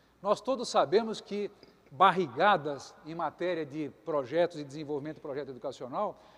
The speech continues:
podem sig-, significar perdas definitivas. E algumas delas, se não são definitivas, acabam demandando muitos mais recursos para que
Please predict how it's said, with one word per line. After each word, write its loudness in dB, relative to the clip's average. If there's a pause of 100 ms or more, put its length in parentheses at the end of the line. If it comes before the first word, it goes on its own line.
(160)
podem 4
sig-, -6
significar -6
perdas 0
definitivas. -6 (400)
E 6
algumas 6
delas, 2
se -8
não -4
são -4
definitivas, -8 (280)
acabam 0
demandando 2
muitos -2
mais -2
recursos -6
para -8
que -8